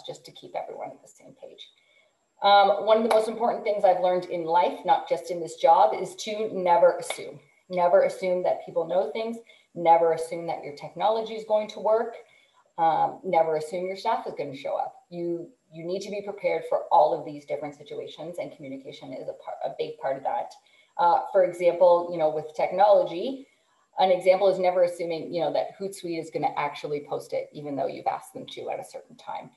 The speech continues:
We've had over the last couple of months, you know, posts scheduled in Hootsuite and it just hasn't gone up. So make sure you're communicating with, uh, your staff and making sure someone's double checking that, uh,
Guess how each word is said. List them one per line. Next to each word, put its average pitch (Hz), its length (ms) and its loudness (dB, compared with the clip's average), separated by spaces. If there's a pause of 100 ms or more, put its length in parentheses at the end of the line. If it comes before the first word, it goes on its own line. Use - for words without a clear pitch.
(220)
We've 170 160 -10
had 170 200 4
over 165 180 -2
the 170 100 -6
last 160 280 0
couple 165 280 -4
of 165 80 -10
months, 156 460 -4
you 175 100 -12
know, 143 260 -6 (120)
posts 160 260 -6
scheduled 151 380 0
in 147 60 -10
Hootsuite 160 320 -14
and 190 100 -10
it 185 120 -8
just 196 140 -10
hasn't 180 240 -2
gone 160 180 2
up. - 300 -4
So 156 300 2 (360)
make 196 140 -4
sure 220 120 0
you're 208 240 -2
communicating 214 640 -4
with, 180 160 -2 (240)
uh, 156 420 -4
your 151 120 -12
staff 262 580 2 (260)
and 165 80 -8
making 160 240 -6
sure 156 140 -12
someone's 151 340 -8
double 147 260 0
checking 147 560 -8
that, 131 480 -6
uh, - 160 -8